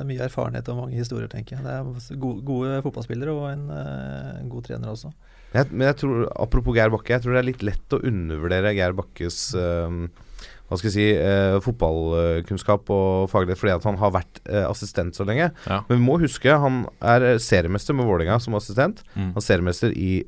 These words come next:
Speaker 2: Stabæk som assistent til Janne Jønsson, og han er seriemester med Molde under, eh, to, nei, under, eh, ja, Toro. Men nei, sorry, også, ja, han er seriemester med Molde, er han ikke det?
Speaker 1: Han er det.
Speaker 2: Ja.
Speaker 1: Mhm.
Speaker 2: Eh, og en assistenttrener i en eliteserieklubb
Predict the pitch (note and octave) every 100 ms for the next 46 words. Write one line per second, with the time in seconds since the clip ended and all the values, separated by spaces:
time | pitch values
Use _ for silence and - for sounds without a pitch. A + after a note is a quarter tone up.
0 | - F2+ - G2+ E2 D2 - - - -
1 | G2+ F2+ F#2 E2+ G2+ E2+ D#2+ D2+ C#3 E3+
2 | - A2 G#2+ G#2 F2+ E2 - G2+ G#2+ F2+
3 | D#2 D2+ F3+ - - - - - G#2+ G2
4 | G2 G2 G2 F#2 F#2+ F#2 F#2 A#2 A#2 G#2+
5 | G#2 G2+ G2 G2 F#2+ F#2+ F#2+ C#3 F#3 B2+
6 | F#3 - - - - D3 D3 D#3+ D3 A2+
7 | B2 B2+ D3 D3 C3 - A#2+ D3 G3 G#3
8 | A2 G2+ C#3+ D3 F2 C3 F#3 E3 F#3 A#2+
9 | C3+ D#3 D#3 - D#3 - - C3+ A2+ A2
10 | - - - - - C#3 D3 D3 C#3+ C3
11 | - - C#3+ C#3+ D3+ - - - - -
12 | - B2+ A#2+ C3 A#2 G2 F2 G#2+ B2+ C3+
13 | A2+ A2 A#2+ A#2 G#2 - F2 D3 D#3+